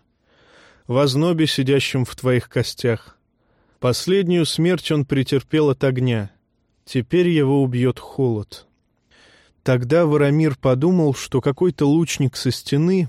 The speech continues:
пронзил его горящей стрелой. Но огонь пожирал его изнутри.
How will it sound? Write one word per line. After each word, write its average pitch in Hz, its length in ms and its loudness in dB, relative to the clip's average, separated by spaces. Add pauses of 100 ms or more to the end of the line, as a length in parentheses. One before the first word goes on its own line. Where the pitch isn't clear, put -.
(120)
пронзил 123 520 0
его 147 300 2
горящей 135 560 0
стрелой. 135 720 -2 (800)
Но 127 200 2
огонь 151 360 2
пожирал 139 500 2
его 143 320 2
изнутри. 131 600 -2